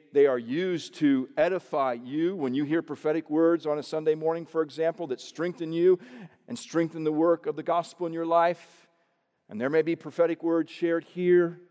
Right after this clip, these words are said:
on a morning where there are people who don't yet know Christ as their Savior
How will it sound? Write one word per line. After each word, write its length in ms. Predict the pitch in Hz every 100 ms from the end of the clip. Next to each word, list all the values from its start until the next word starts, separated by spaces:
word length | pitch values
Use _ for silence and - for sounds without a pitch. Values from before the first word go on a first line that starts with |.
| _ _ _ _ _
on 80 | 123
a 60 |
morning 480 | 123 156 175 170 165
where 340 | 143 135 131 135 _ _
there 140 | 135 143
are 60 |
people 320 | 139 175 156
who 100 | 147
don't 240 | 151 160 147
yet 240 | 160 139
know 180 | 139 139
Christ 460 | - 147 139 123 123
as 120 | 107
their 100 | 104
Savior 500 | - 135 135 -